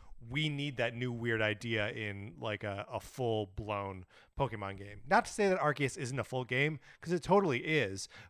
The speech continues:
but that's almost incidental, right? Like, it could have been a much smaller experience, uh,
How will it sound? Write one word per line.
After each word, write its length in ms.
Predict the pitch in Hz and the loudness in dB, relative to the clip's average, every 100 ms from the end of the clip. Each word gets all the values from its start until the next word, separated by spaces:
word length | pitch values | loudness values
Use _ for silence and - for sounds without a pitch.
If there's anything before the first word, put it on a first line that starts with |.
| - | 2
but 100 | 170 | 6
that's 160 | 190 214 | 8 8
almost 260 | 185 165 | 4 2
incidental, 720 | 135 127 110 135 139 95 90 | -2 -4 0 0 0 -2 -8
right? 260 | 95 117 139 | 0 2 2
Like, 160 | 135 127 | -2 -2
it 160 | 127 | -4
could 200 | - 185 | -2 2
have 160 | 185 123 | 2 2
been 300 | 127 120 113 - - - | 2 2 -2 -10 -14 -6
a 60 | 127 | 0
much 260 | 123 - | 0 -2
smaller 640 | - 135 123 131 131 123 120 | -8 -4 0 2 4 2 0
experience, 920 | 127 - - 117 107 104 101 98 - - - - | -2 -6 -2 0 0 0 -4 -8 -14 -18 -12 -4
uh, 280 | 113 107 | 0 0